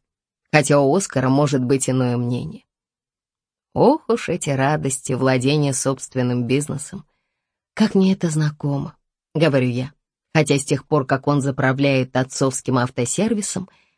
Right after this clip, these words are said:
дела у него вроде идут неплохо, пусть даже и не просто ему приходится. Да, отца ему очень не хватает, но он настоящий работяга, крутится, как белка в колесе, практически без помощников. Его папа мог бы им гордиться.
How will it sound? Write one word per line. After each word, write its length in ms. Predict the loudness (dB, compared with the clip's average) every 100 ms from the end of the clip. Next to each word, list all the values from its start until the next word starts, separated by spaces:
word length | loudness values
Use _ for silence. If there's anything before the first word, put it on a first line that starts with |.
| _
дела 280 | 2 4 6
у 60 | 4
него 260 | 2 2
вроде 400 | 2 2 2 2
идут 280 | 0 -2 -2
неплохо, 540 | -2 0 -2 -2 -8 -20 _ _ _ _ 0
пусть 180 | 2
даже 240 | 4 2 2
и 40 |
не 120 | 0
просто 320 | 0 -4 -2 -2
ему 180 | -2
приходится. 720 | -2 -6 -4 -6 -6 -10 -12 -12 _ _ _ _ _
Да, 260 | 2 2 0 _ _ _ _ _ -2
отца 360 | -2 2 2
ему 220 | 4 4
очень 320 | 4 2 0 0
не 80 |
хватает, 600 | -2 -2 -4 -2 -6 -6 _ _ _ _ _ _ _
но 140 | 6 6
он 100 | 6
настоящий 520 | 4 2 2 2 2
работяга, 580 | 4 2 2 -2 -2 -6
крутится, 600 | 2 2 2 -4 -6 0
как 220 | 0 2
белка 320 | 0 0 -2
в 80 | -4
колесе, 480 | -2 -2 -4 -8 -12 _ _ _ _
практически 720 | 2 2 4 2 2 -2 -2
без 180 | -2 -2
помощников. 680 | 0 0 0 -2 -6 -10 -14 _ _ _ _ _
Его 280 | 4 6 6
папа 340 | 4 2 4 4
мог 240 | 4 2
бы 140 | 0
им 140 | 2 2
гордиться. 680 | 0 -2 -4 -8 -12 -16